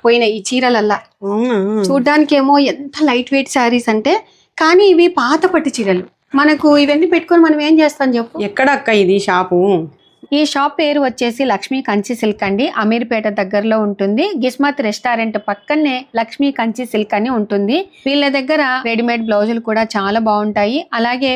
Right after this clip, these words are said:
Speaker 1: పాతవి వెంకటగిరి, గద్వాలు, కంచిపట్టు శారీస్ ని కూడా కొంటారు.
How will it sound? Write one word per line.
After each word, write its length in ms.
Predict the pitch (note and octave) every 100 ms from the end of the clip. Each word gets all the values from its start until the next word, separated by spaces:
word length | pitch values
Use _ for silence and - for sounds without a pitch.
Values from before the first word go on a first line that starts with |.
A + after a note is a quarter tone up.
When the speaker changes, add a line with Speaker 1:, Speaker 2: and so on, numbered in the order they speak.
| B3+
Speaker 1:
పాతవి 420 | G#3 G#3+ A3+ A3
వెంకటగిరి, 680 | A3 G#3+ G#3+ G#3+ G3+ G3 G#3 G3+
గద్వాలు, 440 | F#3+ G3+ G3+ G3+
కంచిపట్టు 520 | G3+ F#3+ G3+ G#3+ G#3
శారీస్ 420 | G#3+ G3+ G3 G3
ని 60 | G3
కూడా 240 | G3 G3
కొంటారు. 580 | G3+ F#3+ F#3+ F#3+ G3 F4+